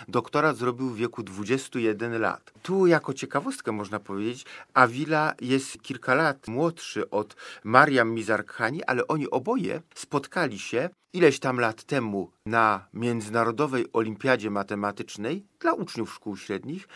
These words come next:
gdzie zdobyli oboje złote medale, przy czym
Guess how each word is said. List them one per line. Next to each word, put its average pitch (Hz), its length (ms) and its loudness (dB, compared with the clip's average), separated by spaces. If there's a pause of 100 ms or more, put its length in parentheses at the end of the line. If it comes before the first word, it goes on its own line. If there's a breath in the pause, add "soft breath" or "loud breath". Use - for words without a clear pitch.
(100)
gdzie 117 440 4 (160 loud breath)
zdobyli 135 760 4 (260)
oboje 143 500 6 (260)
złote 139 640 2
medale, 131 640 -4 (280 loud breath)
przy - 180 -6
czym 127 260 0